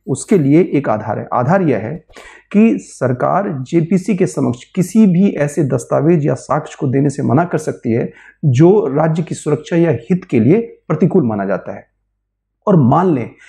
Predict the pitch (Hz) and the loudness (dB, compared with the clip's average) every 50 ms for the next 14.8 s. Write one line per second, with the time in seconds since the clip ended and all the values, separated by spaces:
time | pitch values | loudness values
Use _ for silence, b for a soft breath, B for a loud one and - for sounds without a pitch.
0 | b b b - 226 233 - - 226 - - - - 165 - - - - - 180 | b b b 0 0 2 2 0 -2 -2 -4 -4 -4 -2 -2 -4 -6 -10 -10 -8
1 | - 170 156 151 156 156 170 160 - 147 139 147 143 147 - 156 143 123 120 120 | -4 -2 -2 0 2 2 0 0 0 0 2 2 0 2 0 2 2 2 2 2
2 | 131 127 127 120 120 - - 117 - 123 113 104 127 113 101 - b b b b | 2 0 0 -4 -8 -8 -10 -8 -6 -6 -4 -2 -2 -2 -2 -4 b b b b
3 | b b - 160 - - - 220 180 135 - - 147 147 151 - 180 170 156 160 | b b -4 -4 -2 0 2 2 2 2 0 -4 -6 -6 -4 -2 -2 0 0 0
4 | 156 - - 147 143 143 185 247 214 175 160 151 143 131 123 127 113 - - 123 | 0 0 -2 0 0 4 4 4 6 4 4 2 0 0 0 -2 -2 -2 -2 -2
5 | 139 156 160 - - _ - 123 123 120 120 127 143 143 160 185 196 190 B B | -2 -2 -2 -4 -10 _ -10 -6 -2 0 2 4 4 2 2 0 -2 -4 B B
6 | B B B B - 143 135 123 120 - 165 160 - - - - 127 110 - - | B B B B -4 -2 -2 -2 -2 -2 -4 -4 -6 -8 -6 -4 -4 -4 -4 -4
7 | - - 139 156 151 139 127 - 160 170 196 190 B B B B B B _ - | -4 -2 0 0 0 0 0 0 0 0 -2 -2 B B B B B B _ -6
8 | 135 131 - - - 127 131 147 156 208 233 - - 151 147 - - - 135 - | -6 -6 -6 -6 -2 2 4 6 6 6 4 2 0 -6 -6 -6 -8 -10 -8 -4
9 | - 202 170 - 156 123 117 110 104 - - 151 165 - 139 - - - - 180 | -2 -4 0 0 0 0 0 0 -2 -2 -2 -4 -2 -2 -4 -6 -4 -6 -6 -4
10 | - 131 123 147 165 160 160 160 - 139 135 135 135 120 120 117 123 160 180 160 | -2 0 0 2 4 2 2 0 -2 -2 0 0 2 2 4 4 4 2 2 0
11 | 123 127 117 - - 101 - - - - _ _ _ _ _ _ - 127 110 - | -2 -6 -6 -6 -6 -8 -8 -8 -12 -14 _ _ _ _ _ _ -8 -8 -6 -2
12 | - 175 165 120 - B B B B B 165 - - - 170 143 127 123 127 143 | 0 0 0 0 -2 B B B B B -4 -4 -2 0 2 2 4 4 4 4
13 | 165 202 190 196 147 - - - 117 117 120 131 165 180 180 - - - - - | 4 2 2 0 -4 -8 -8 -8 -6 -4 -2 -2 -2 -2 -4 -6 -12 -12 -10 -6
14 | 117 113 117 131 160 160 135 117 107 - 156 185 175 - _ | -4 -2 0 0 0 0 0 -2 -4 -4 -4 -8 -8 -12 _